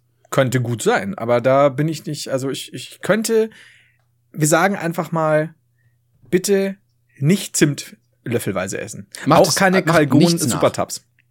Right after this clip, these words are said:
Speaker 2: Ja.
Speaker 1: Das gab's ja auch mal, ne? Weißt du noch?
Speaker 2: Ja, diese, äh, Tide Pod Challenge. Warum auch immer.
Speaker 1: Das ist, ich fand das, ich find, du solltest auch keine Warnungen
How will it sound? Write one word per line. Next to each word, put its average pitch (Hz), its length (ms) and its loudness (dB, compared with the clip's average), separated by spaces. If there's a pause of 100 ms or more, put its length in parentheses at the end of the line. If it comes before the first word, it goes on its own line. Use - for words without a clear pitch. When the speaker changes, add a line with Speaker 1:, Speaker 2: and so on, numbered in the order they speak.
(360)
Speaker 2:
Ja. - 140 -10 (720)
Speaker 1:
Das 131 140 -6
gab's 214 160 0
ja 247 80 2
auch 214 100 -2
mal, 123 100 -2
ne? 156 160 -4
Weißt 165 140 -4
du 226 60 -8
noch? 247 160 -8 (540)
Speaker 2:
Ja, 139 100 4
diese, 156 440 6
äh, 120 380 4 (380)
Tide 143 240 2 (160)
Pod 120 380 -2
Challenge. 110 420 0 (220)
Warum 214 240 2
auch 277 120 -2
immer. 185 420 -4 (380)
Speaker 1:
Das 151 160 -2
ist, - 320 -4
ich 165 120 -6
fand 233 260 0
das, - 320 -6 (100)
ich - 140 -6
find, 240 200 0
du 190 60 -4
solltest 170 380 0
auch 160 80 -4
keine 156 280 -2
Warnungen 151 680 0